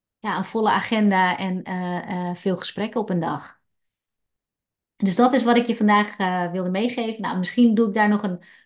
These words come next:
vervolgaflevering over, over hoe ik, eh, nou ja, dan nieuwe keuzes heb gemaakt voor hoe ik verder mijn, eh, tijd en, eh, energie besteed. Ik heb er al wel ideeën over. Ik moet het alleen nog wel oppakken.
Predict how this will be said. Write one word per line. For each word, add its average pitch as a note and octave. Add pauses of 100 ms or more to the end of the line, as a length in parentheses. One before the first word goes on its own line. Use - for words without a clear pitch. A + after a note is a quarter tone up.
vervolgaflevering G#3+
over, F#3+
over F3+
hoe F3+
ik, F3+
eh, E3+ (100)
nou F#3
ja, E3
dan F3
nieuwe A3
keuzes G#3
heb F3+
gemaakt F3 (520)
voor F#3+
hoe F3+
ik F3
verder F#3
mijn, E3+
eh, F3
tijd F3+
en, E3+
eh, E3+
energie G3+
besteed. A3+
Ik -
heb F#3+
er F3+
al E3
wel F3+
ideeën F#3
over. F#3+
Ik -
moet F3+
het F3
alleen F3
nog E3+
wel F#3
oppakken. G#3+